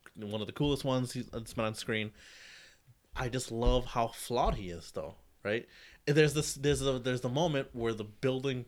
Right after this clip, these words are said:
crumbled around him, and he's, like, just, he's, he, he, like, breaks down a little bit, and they, they make an ode to that wo-, to a comic book scene where he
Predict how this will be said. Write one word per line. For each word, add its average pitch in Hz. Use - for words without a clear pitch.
crumbled 117
around 117
him, 90
and 104
he's, 117
like, 107
just, -
he's, 113
he, 117
he, 107
like, 104
breaks 107
down 131
a 180
little 113
bit, 113
and 113
they, 113
they 110
make 113
an 110
ode 113
to 113
that 101
wo-, 110
to 107
a 98
comic 135
book 107
scene 104
where 98
he 101